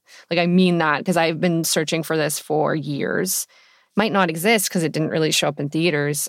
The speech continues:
Um, you know, it, there were, there was a lot of laughter in the theater. How could there not be? Um, it was really fun watching this with a hundred and twenty people, um, on a, I think, a Wednesday night.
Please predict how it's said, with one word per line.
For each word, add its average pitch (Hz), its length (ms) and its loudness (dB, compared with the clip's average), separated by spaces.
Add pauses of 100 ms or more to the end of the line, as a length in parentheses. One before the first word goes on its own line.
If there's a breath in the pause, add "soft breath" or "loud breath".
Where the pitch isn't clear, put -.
Um, 151 480 0 (680 soft breath)
you 220 160 4
know, 185 300 4
it, - 460 0 (360)
there 233 160 4
were, 185 340 6
there 226 100 4
was 202 120 4
a 180 40 0
lot 165 280 2
of 175 80 0
laughter 208 560 -2 (240)
in 196 80 4
the 175 80 2
theater. 170 360 2
How 196 200 -2
could - 240 -4
there 151 320 -2
not - 280 -4
be? 240 360 -2 (420 soft breath)
Um, 156 380 0
it 233 60 4
was 196 180 4
really 226 280 6
fun 196 340 0
watching 185 440 -2
this 294 240 -4
with 202 100 -6
a 202 60 -2
hundred 156 560 -4
and 156 400 -4
twenty 160 240 -4
people, 208 560 -2 (460 loud breath)
um, 147 260 -2
on 151 140 -2
a, 139 300 0
I - 20 -6
think, - 200 -8
a 156 60 -4
Wednesday 147 440 -4
night. 196 380 -2